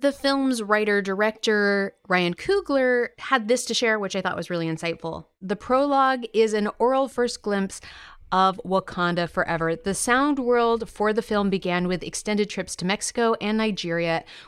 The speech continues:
We spent our days working with traditional musicians who educated us about the cultural, social, and historical context of their music. We built a catalog of instrumental and vocal recordings with them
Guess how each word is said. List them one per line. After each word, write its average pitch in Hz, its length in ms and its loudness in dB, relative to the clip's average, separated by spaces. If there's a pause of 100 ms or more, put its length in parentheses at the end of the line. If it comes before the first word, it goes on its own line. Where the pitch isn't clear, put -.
We 214 80 -2
spent 247 240 0
our 247 120 4
days 233 240 2
working 208 360 -2
with 196 120 -2
traditional 233 600 0
musicians 208 640 2
who 214 240 -4
educated 214 540 0
us 196 240 0
about 180 240 -2
the 170 60 -6
cultural, - 440 -2
social, 202 380 -2
and 180 180 -2
historical 190 460 -4
context 170 560 -6
of 165 160 -6
their 165 160 -2
music. 160 600 -4 (360)
We 233 100 0
built 233 220 2
a - 20 2
catalog 220 640 0
of 202 120 -2
instrumental 190 520 -2
and 170 160 -4
vocal 175 300 -2
recordings 190 640 -4
with 190 160 -4
them 196 240 0